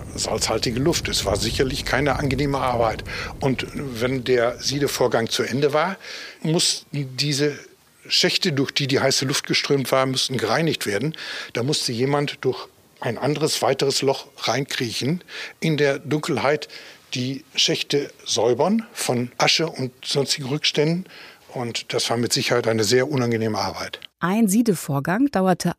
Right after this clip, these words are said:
Speaker 2: acht bis zehn Tage und dabei wurden fünfzehn Tonnen Salz gewonnen. Sechshundertfünfzig Tonnen im Jahr. Das klingt erstmal viel,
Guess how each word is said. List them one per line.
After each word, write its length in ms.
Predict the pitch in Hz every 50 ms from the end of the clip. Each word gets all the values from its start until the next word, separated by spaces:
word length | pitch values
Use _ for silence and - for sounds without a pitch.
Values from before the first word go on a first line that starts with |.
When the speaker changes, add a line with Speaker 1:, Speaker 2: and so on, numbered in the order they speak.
| _
Speaker 2:
acht 380 | - 170 196 - - - - -
bis 260 | - 180 - - -
zehn 340 | - - - 170 160 147 139
Tage 600 | - - 156 131 127 123 139 156 202 247 294 -
und 180 | - 170 156
dabei 320 | - 151 147 160 156 143 143
wurden 300 | 151 160 151 - 143 143
fünfzehn 800 | - - - 226 226 220 214 - - - - 196 190 190 180 -
Tonnen 480 | - - 156 151 156 151 147 151 160 - -
Salz 380 | 135 147 135 127 127 - -
gewonnen. 540 | - 143 143 143 147 120 120 120 131 - - _ _
Sechshundertfünfzig 1160 | - 156 160 180 185 180 - - - 196 190 185 180 - - - 156 165 - - - 185 170 -
Tonnen 340 | - 175 151 160 165 165
im 200 | - 175 190 190
Jahr. 360 | 170 139 139 127 117 - - - _
Das 460 | 156 143 - 160 165 202 190 - -
klingt 260 | - 214 190 185 175
erstmal 440 | 185 175 160 - - - 151 143 143
viel, 440 | - - - 202 208 240 285 349